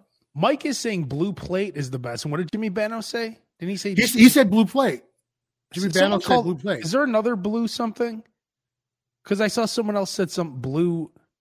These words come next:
Speaker 1: Is, it was
Speaker 2: Uh,
Speaker 1: another
Speaker 2: blue,
Speaker 1: kind of
Speaker 2: blue
Speaker 1: blue.
Speaker 2: ri-, blue ribbon,
Speaker 1: Oh, yeah,
Speaker 2: someone
Speaker 1: Blue
Speaker 2: said.
Speaker 1: Ribbon. What, what's, which one did Bano say? He said Blue Plate? Or did he say Blue
Speaker 2: He said,
Speaker 1: Ribbon?
Speaker 2: he said Blue Plate.
Speaker 1: Okay.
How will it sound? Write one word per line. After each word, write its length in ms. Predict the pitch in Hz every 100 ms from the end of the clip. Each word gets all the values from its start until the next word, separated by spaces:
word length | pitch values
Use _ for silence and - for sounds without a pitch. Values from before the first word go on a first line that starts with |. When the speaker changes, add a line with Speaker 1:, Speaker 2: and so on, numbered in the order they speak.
| _ _ _ _ _ _ _ _ _ _ _ _ _ _ _ _ _ _ _ _ _ _ -
Speaker 1:
Is, 220 | 156 165
it 80 | 180
was 100 | 196
Speaker 2:
Uh, 140 | 180
Speaker 1:
another 220 | 180 196
Speaker 2:
blue, 60 | 277
Speaker 1:
kind 120 | 175
of 80 | 160
Speaker 2:
blue 220 | 247 247
Speaker 1:
blue. 80 | 202
Speaker 2:
ri-, 80 | 226
blue 340 | 151 214 254
ribbon, 460 | 190 220 190 156 120 -
Speaker 1:
Oh, 140 | 226
yeah, 80 | 277
Speaker 2:
someone 140 | 185 196
Speaker 1:
Blue 80 | 254
Speaker 2:
said. 60 |
Speaker 1:
Ribbon. 380 | 247 262 143 101 127
What, 180 | 180 185
what's, 220 | 214 -
which 320 | 165 202 -
one 140 | 233 214
did 140 | 165
Bano 300 | 170 175 110
say? 160 | - 117
He 140 | 139
said 200 | 143 143
Blue 180 | 143 147
Plate? 340 | 143 147 175 _ _ _ _ _ _ _ _ _ _
Or 80 | 160
did 80 | 160
he 40 |
say 160 | 151 151
Blue 200 | 147 143
Speaker 2:
He 60 |
said, 60 | 139
Speaker 1:
Ribbon? 220 | 127 98 -
Speaker 2:
he 140 | 180
said 320 | 196 240 185 147
Blue 200 | 180 185
Plate. 480 | - 196 143 104 _ _ _ _ 110
Speaker 1:
Okay. 300 | 107 95